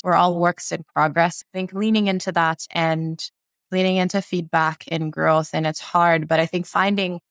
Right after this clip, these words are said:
joy in the hardship of it is a practice that is so, <laughs> I can't emphasize enough how important and, and useful that is to just self-improvement. And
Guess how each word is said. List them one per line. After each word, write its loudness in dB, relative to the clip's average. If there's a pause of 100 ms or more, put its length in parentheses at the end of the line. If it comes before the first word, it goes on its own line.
(240)
joy 4
in -2
the 0
hardship -2
of 0
it 0 (520)
is 0
a -2
practice -2
that -2 (640)
is -2
so, 0
<laughs> -20
I 2 (360)
can't 0
emphasize -4
enough 0
how 0
important -2
and, -4
and -6
useful -8
that 4
is -2
to -10
just -6
self-improvement. -2
And -4